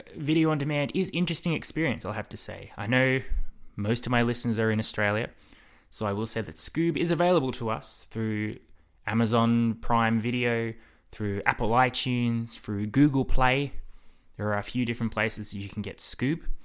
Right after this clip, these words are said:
The one thing to take into account, though, is the conversion. I keep forgetting that the U S dollar is less than what the Australian dollar is. I was very excited to go through the whole process of renting Scoob,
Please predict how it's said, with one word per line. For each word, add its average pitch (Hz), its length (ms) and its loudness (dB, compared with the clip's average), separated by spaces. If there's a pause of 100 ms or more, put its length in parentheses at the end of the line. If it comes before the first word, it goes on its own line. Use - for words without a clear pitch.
(200)
The 101 180 -6
one 139 220 6
thing 160 180 2
to 147 80 -2
take 147 240 0
into 135 240 -2
account, 131 320 -2
though, 135 240 0
is 117 360 -4 (340)
the 107 100 -6
conversion. 110 800 -4
I 107 160 -4
keep - 200 -2
forgetting 123 460 0
that 101 240 -6
the - 100 -10
U 123 220 -2
S 120 140 0
dollar 110 420 -2 (380)
is 101 300 -8 (280)
less - 720 0
than 117 180 0
what 110 180 -4
the 104 200 -8
Australian 104 520 -6
dollar 95 380 -12
is. - 140 -18 (320)
I 139 40 -8
was - 80 -6
very 127 220 6
excited 113 520 0 (320)
to 113 260 -4 (400)
go 160 180 2
through 135 220 -2
the 110 120 -2
whole 110 140 0
process - 480 -2
of 101 140 -8
renting 101 320 -6
Scoob, 117 480 -6